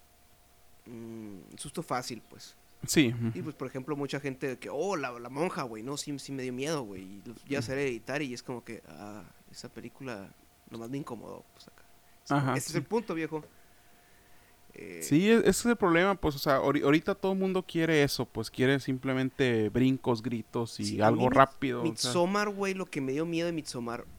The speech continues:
Speaker 1: fue el pedo de que te sientes con la protagonista y que, güey, estoy en un lugar en el que no me quieren, pues.
Speaker 2: Ujú, sí.
Speaker 1: O sea, estoy muy de a huevo aquí de invitada, pues. Y, fuck, güey, sí, ese, ese,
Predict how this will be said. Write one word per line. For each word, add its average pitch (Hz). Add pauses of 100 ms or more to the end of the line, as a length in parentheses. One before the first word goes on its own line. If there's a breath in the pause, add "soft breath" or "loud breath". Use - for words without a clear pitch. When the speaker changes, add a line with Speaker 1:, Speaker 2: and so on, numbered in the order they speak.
(120)
Speaker 1:
fue 131
el 135
pedo 143
de 131
que 127
te -
sientes 139
con 151
la 127
protagonista 123
y 160
que, -
güey, 135
estoy 139
en 165
un 196
lugar 147
en 127
el 123
que -
no 131
me 185
quieren, 127
pues. - (680)
Speaker 2:
Ujú, 135
sí. 127
Speaker 1:
O -
sea, -
estoy 139
muy 165
de 190
a 165
huevo 135
aquí -
de 127
invitada, 110 (180)
pues. - (1900)
Y, 110 (640)
fuck, -
güey, -
sí, -
ese, -
ese, -